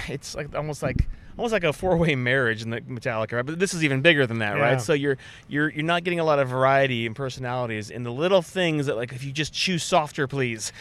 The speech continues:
Speaker 2: Yeah.
Speaker 1: you know, like, th-, things like that. And you get a little bit of that chemistry in here 'cause they're getting on each other's nerves.
Speaker 2: Lars, Lars,
Speaker 1: So
Speaker 2: just shut up
Speaker 1: just,
Speaker 2: for a
Speaker 1: just shut
Speaker 2: minute.
Speaker 1: up for a minute, Lars. Yeah.
Speaker 2: <laughs>
Speaker 1: Um, so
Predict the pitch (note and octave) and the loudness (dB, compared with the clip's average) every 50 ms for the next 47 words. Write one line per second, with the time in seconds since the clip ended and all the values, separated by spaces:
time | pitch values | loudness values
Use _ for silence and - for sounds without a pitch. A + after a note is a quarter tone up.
0 | - - D#3 C#3+ D3 D3+ D3+ C#3+ C#3+ C3+ D#3+ D3 C#3+ D#3 G3 G#3 F3 F3+ D#3+ D3 | -6 -2 0 2 4 4 4 4 2 0 -2 -2 0 0 0 2 4 4 4 4
1 | C#3+ C#3+ C#3+ C3+ A#2 A2 - D3 D#3+ F3+ F#3 - - E4 E4+ F#4 D#4+ C#4 C4+ B3 | 2 -2 0 0 0 0 -2 -2 -4 -4 -4 -2 -4 -2 0 4 6 6 6 6
2 | A3 G#3 G3 F3 D3+ - E3 E3 E3+ E3+ D#3 - - D3 B2 A2+ A2 A2+ A#2 A2+ | 6 6 6 4 4 2 -4 -4 -2 -4 -4 -4 -6 -4 -4 -4 -2 0 0 -2
3 | A2 - C#3 C3+ - - - F#3+ F#3+ G#3 G3 F#3 E3 C#3+ C3+ C3 C3 - C#3+ C3 | 0 0 -4 -4 -4 0 0 2 2 2 0 0 -2 -2 -4 -4 -2 -2 -4 -2
4 | A#2+ G#2+ A#2 B2 - - E3+ D#3+ C#3 B2 A2+ - - - C3+ D3 D#3 D3 C#3 D3+ | -4 -6 -4 0 2 4 4 4 2 0 -4 -6 -10 -8 -2 0 0 2 4 4
5 | C3+ C3 B2+ C3+ C#3 - - - D#3 C3+ C3+ E3 E3 - - D3+ D3+ C3 B2 E3+ | 4 4 4 2 0 -2 -4 -4 -4 0 2 0 0 2 2 2 2 4 4 4
6 | D#3+ D3+ D3 - - B2+ A2+ A#2 A#2 A2+ A2 A2 A2+ A2+ A2+ - B3+ C4+ B3+ - | 6 4 4 2 0 -2 0 0 6 6 8 8 8 4 6 8 10 10 10 10
7 | - D4 E4+ - - - D#4+ B3 - C#3+ C#3 C#3+ C#3 C3 B2 - B3+ F#3+ - - | 10 8 8 8 8 6 4 6 8 8 10 10 10 8 8 4 0 0 0 -2
8 | - A#3+ G3 - - - - F#3 F3+ E3+ D#3+ D#3+ D#3 D#3+ D#3+ | -2 -2 -2 -2 -2 -4 0 4 6 8 8 8 8 6 4